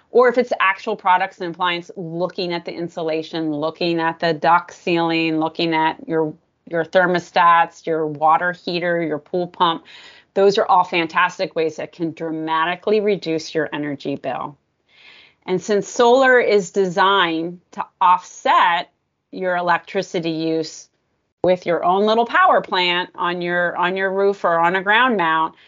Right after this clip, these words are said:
uh, that will really reduce the amount of solar you purchase to make a difference in your bill and your savings.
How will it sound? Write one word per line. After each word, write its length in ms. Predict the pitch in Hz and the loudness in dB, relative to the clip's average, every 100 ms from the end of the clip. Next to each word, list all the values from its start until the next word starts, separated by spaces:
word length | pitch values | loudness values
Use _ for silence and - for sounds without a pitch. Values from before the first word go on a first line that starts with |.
| _ | _
uh, 300 | 165 160 156 | 0 2 2
that 240 | 151 180 - | 0 -2 -2
will 320 | 180 165 156 | -6 -6 -8
really 420 | 170 208 214 196 | -2 2 2 0
reduce 420 | 170 160 180 165 | -2 -4 -6 -6
the 120 | - 160 | -4 -4
amount 260 | 156 151 | -2 -4
of 80 | 156 | -6
solar 340 | - 208 233 | -4 2 2
you 180 | 165 147 | 2 -2
purchase 800 | - 143 143 - 147 - - - | -6 -8 -8 -12 -14 -14 -18 -20
to 180 | - 156 | -8 -6
make 220 | 151 151 | -4 -6
a 60 | 147 | -6
difference 480 | 147 139 135 139 - | -8 -8 -10 -12 -12
in 180 | 147 139 | -10 -10
your 160 | 135 | -12
bill 400 | - 139 - - | -10 -8 -8 -10
and 220 | - 143 131 | -12 -12 -12
your 120 | 135 | -12
savings. 720 | - 131 - - - - | -10 -10 -12 -16 -18 -20